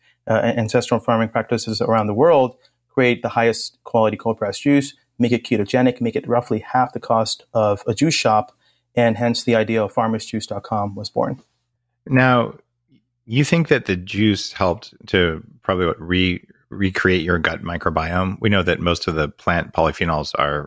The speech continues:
Speaker 2: really food for specific kinds of bacteria. Do you think that's what lifted the depression? Was it losing the twenty pounds or twenty-five pounds?
Speaker 1: It was,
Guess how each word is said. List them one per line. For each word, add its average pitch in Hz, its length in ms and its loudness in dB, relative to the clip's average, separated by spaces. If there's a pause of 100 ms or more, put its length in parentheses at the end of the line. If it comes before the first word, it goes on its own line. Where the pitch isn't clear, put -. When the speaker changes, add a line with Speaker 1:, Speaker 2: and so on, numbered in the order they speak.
(160)
Speaker 2:
really 78 360 -2
food 87 440 0
for - 140 -2
specific - 460 -4
kinds 73 200 -4
of 71 60 -12
bacteria. 73 560 -4 (320)
Do 131 40 4
you 113 40 4
think 120 140 4
that's 101 180 0
what 98 140 2
lifted 90 320 0
the 85 80 -2
depression? 104 480 0
Was 87 120 -2
it 87 60 -4
losing 82 240 -4
the 73 80 -6
twenty 69 280 -6
pounds 131 440 0
or - 80 -6
twenty-five 85 420 -6
pounds? 92 440 -4 (720)
Speaker 1:
It 160 100 6
was, 165 340 0